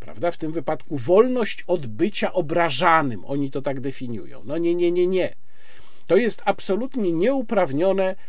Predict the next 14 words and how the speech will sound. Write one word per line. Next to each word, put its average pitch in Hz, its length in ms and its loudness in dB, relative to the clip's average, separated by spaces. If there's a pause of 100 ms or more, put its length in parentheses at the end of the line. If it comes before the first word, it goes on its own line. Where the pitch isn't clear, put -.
(180)
rozszerzające 190 1120 2
rozumienie 156 500 0
pojęcia 185 460 0
wolności. 294 600 -4 (280)
Bo 165 320 6
czym 285 240 0
jest 254 340 0
wolność 170 560 4
w - 80 -4
swojej 202 360 0 (100)
ścisłej 233 640 0
definicji? 220 680 -2 (120)
Jest 156 240 0
wolnością 160 760 0